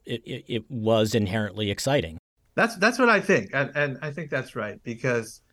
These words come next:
Speaker 2: sometimes, like we say, the story is just, is just so great. I don't take any credit for that. I mean, I did a lot of research. I hopefully wrote it in a, in a way that's very clear and, and fast-paced,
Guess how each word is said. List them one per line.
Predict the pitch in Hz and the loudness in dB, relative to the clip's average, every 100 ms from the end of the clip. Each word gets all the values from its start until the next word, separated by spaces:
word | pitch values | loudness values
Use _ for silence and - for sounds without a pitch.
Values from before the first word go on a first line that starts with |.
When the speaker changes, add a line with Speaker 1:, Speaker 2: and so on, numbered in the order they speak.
| _ | _
Speaker 2:
sometimes, | - 165 156 147 139 | -4 -4 0 0 0
like | 127 | -2
we | 131 | -4
say, | 135 135 | 0 0
the | 117 | 0
story | - - 151 135 | -6 -8 -6 -4
is | 127 113 | -6 -8
just, | 123 117 - - | -8 -8 -10 -12
is | 147 117 - | -8 -8 -6
just | 127 113 - - - | -2 -2 -4 -14 -4
so | 139 135 131 120 107 | 0 2 2 -2 -6
great. | 113 127 113 | -4 0 0
I | 104 | -2
don't | 110 135 139 | -2 -2 0
take | 120 - 127 | -4 -4 -2
any | 147 151 | -2 -2
credit | 135 135 127 120 | -2 0 0 -4
for | - | -12
that. | 95 87 92 | -14 -12 -12
I | |
mean, | 101 | -12
I | 101 | -6
did | 104 | -4
a | |
lot | 107 110 | 0 2
of | 127 | 4
research. | 165 147 - 156 143 151 156 - - _ _ | 4 0 -6 -6 -4 -4 -6 -14 -20 _ _
I | 117 | -6
hopefully | 131 127 120 | -6 -6 -6
wrote | 113 120 | -4 -6
it | 120 113 | -6 -6
in | 110 | -4
a, | 110 135 | -4 -6
in | 120 | -6
a | |
way | 117 110 | -6 -6
that's | 110 113 | -6 -6
very | 117 | -6
clear | 110 120 117 120 | -6 -2 0 2
and, | 120 110 - | 0 -8 -8
and | 117 104 | -10 -6
fast-paced, | 127 117 - 131 117 110 - | -2 -2 -4 -4 -4 -4 -14